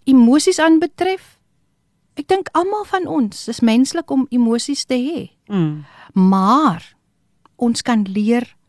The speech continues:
Speaker 1: om ons emosies te bestuur.
Speaker 2: Hmm.
Speaker 1: Ek dink dit is die belangrikste.
Speaker 2: Hmm.
Speaker 1: Want wat binne 'n bepaalde skooldag in my ervaring gebeur,
Speaker 2: Hmm.
Speaker 1: kan jou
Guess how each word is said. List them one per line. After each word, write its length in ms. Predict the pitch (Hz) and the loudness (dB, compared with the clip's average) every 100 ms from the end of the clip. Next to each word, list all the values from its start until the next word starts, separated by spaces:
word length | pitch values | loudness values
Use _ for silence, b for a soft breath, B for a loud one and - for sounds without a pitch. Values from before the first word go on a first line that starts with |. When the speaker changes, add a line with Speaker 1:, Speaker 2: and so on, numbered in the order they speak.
| _ _ _ | _ _ _
Speaker 1:
om 140 | 214 208 | -2 -2
ons 160 | 202 | -2
emosies 640 | 208 190 180 180 - 190 - | -4 -2 -2 -4 -6 -14 -12
te 120 | 180 | -10
bestuur. 600 | 185 - - 190 - - | -8 -8 -8 -10 -12 -20
Speaker 2:
Hmm. 160 | 170 156 156 | -20 -20 -12
Speaker 1:
Ek 80 | 196 | -6
dink 180 | 247 | -6
dit 120 | 185 208 | -6 -8
is 100 | 208 | -8
die 100 | 214 | -6
belangrikste. 880 | 202 165 165 170 175 170 151 - B B B B | -6 -4 -6 -8 -10 -12 -12 -16 B B B B
Speaker 2:
Hmm. 160 | - 180 | -8 -2
Speaker 1:
Want 340 | 208 214 214 - b | -2 -2 -4 -12 b
wat 280 | 170 180 339 214 - | -6 -2 -2 -4 -6
binne 320 | - 170 220 262 | 0 2 2 0
'n 80 | 202 | -4
bepaalde 580 | 202 - 226 214 202 220 | -6 -4 -2 -2 -4 -6
skooldag 840 | - - 220 220 185 175 - - _ _ - | -8 -4 -2 -2 -4 -8 -10 -20 _ _ -4
in 260 | 196 175 | -2 0
my 260 | 160 165 240 | 0 2 2
ervaring 720 | 170 170 - 170 160 170 165 - | 0 -8 -8 -10 -8 -8 -8 -10
gebeur, 480 | 151 160 165 151 - _ _ | -14 -10 -10 -10 -14 _ _
Speaker 2:
Hmm. 360 | 185 160 151 147 _ _ _ _ _ _ _ _ _ _ _ _ | -12 -10 -14 -20 _ _ _ _ _ _ _ _ _ _ _ _
Speaker 1:
kan 280 | 247 233 208 | -4 0 0
jou 180 | 196 | -2